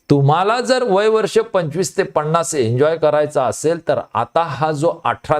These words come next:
ते पंचवीसचा काळ आहे, याच्यामध्ये जितके काही स्किल तुम्हाला स्वतःमध्ये डेव्हलप करता येतील, तितके डेव्हलप करण्याकडे तुम्ही विशेष लक्ष दिलं पाहिजे. आणि स्वतःच्या मनावर कंट्रोल ठेवला पाहिजे की मला कुठल्याही व्यसनाची सवय लागायला नको.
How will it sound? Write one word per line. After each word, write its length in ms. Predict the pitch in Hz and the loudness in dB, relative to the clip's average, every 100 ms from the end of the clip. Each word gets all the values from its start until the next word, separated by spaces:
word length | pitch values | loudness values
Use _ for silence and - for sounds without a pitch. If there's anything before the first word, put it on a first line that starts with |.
| 143 | -2
ते 60 | |
पंचवीसचा 640 | 165 131 120 - 143 - 147 | -4 -4 -6 -2 -2 0 -2
काळ 320 | - 110 131 | -2 -2 0
आहे, 500 | 151 123 - - 117 | 0 -4 -8 -8 0
याच्यामध्ये 680 | 123 127 135 190 185 180 202 | 2 2 0 -2 0 0 0
जितके 560 | 147 - 123 127 - 202 | -2 -2 -2 -2 0 0
काही 260 | 202 180 | 2 0
स्किल 460 | 165 - 165 175 160 | 0 -4 -2 0 0
तुम्हाला 320 | 160 151 151 | 0 0 0
स्वतःमध्ये 580 | 147 135 - 139 139 135 | -2 -4 -2 -2 0 -2
डेव्हलप 420 | 101 113 117 123 | 2 2 2 0
करता 340 | - 110 - 107 | -2 -4 -2 -2
येतील, 520 | 95 92 143 202 214 - _ _ - | -2 -2 0 0 -4 -12 _ _ -4
तितके 340 | 131 127 - 160 | -2 -2 0 2
डेव्हलप 420 | 131 120 127 - | 2 2 0 0
करण्याकडे 520 | 110 107 110 107 110 | -2 -2 -2 -2 -2
तुम्ही 260 | 113 113 110 | -2 -4 -2
विशेष 460 | 95 92 123 - | 0 0 0 0
लक्ष 260 | 117 110 - | -2 -2 -2
दिलं 320 | 104 101 104 | 0 0 0
पाहिजे. 380 | 90 92 - - - _ _ _ - - _ _ _ | 0 -2 -2 -6 -6 _ _ _ -20 -20 _ _ _
आणि 300 | - 120 135 120 | 0 2 2 0
स्वतःच्या 540 | - 110 135 131 139 | 0 2 2 2 0
मनावर 420 | 110 101 120 135 | 0 0 0 -2
कंट्रोल 560 | - 107 98 117 143 143 | -4 -4 -2 0 0 2
ठेवला 280 | 135 127 127 | 0 2 0
पाहिजे 340 | - 110 127 | 0 -2 -2
की 120 | 143 | -4
मला 240 | 120 104 117 | -2 0 -2
कुठल्याही 640 | - 95 - 101 110 127 | -2 -4 0 2 2 2
व्यसनाची 760 | 123 87 80 98 98 107 - 143 | 0 -2 -2 -2 -2 -2 0 0
सवय 400 | - 104 98 101 | 0 0 2 2
लागायला 440 | 87 85 85 85 | 0 0 -2 -2
नको. 300 | 78 - 62 | -6 -6 -6